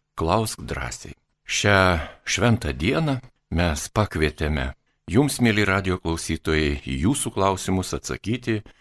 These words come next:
Vilniaus arkivyskupijos Švento Juozapo parapijos kleboną, kunigą Ričardą Doveiką.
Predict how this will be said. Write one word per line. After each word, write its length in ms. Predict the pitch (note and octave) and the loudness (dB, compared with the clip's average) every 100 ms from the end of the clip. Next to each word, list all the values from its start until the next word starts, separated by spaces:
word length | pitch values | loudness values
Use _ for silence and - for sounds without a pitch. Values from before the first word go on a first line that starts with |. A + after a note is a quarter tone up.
| _ | _
Vilniaus 400 | - D3+ C#3+ G2+ | -4 0 2 2
arkivyskupijos 1000 | E2 - C2+ C2+ - - F#2 D#2 C#2+ - - _ | -2 -4 -4 -4 -6 -4 0 0 -2 -6 -14 _
Švento 400 | - D#2+ D#2 E2 | -4 -2 -2 -2
Juozapo 720 | D2+ D#2+ C3 F#2+ C#2+ A#1+ - A1+ - - - | -2 2 6 6 4 -6 -8 -10 -14 -20 -10
parapijos 640 | C#2 C2 C#2 D2+ C#2 - | -6 -4 -6 -6 -6 -8
kleboną, 600 | - C2+ A#1 F#2 B2 D3 A2+ _ _ - - | -6 -6 -2 0 2 0 -2 _ _ -20 -6
kunigą 480 | F2 F2+ F#2 F2+ F#2 _ _ _ _ _ | -2 -2 -2 -4 -4 _ _ _ _ _
Ričardą 600 | D#2 C2+ - C#2+ C#2 D2 C#2 - | -10 -6 -4 -4 -4 -6 -8 -10
Doveiką. 680 | C2 C#2+ B1 A1+ - - | -6 -6 -6 -10 -12 -16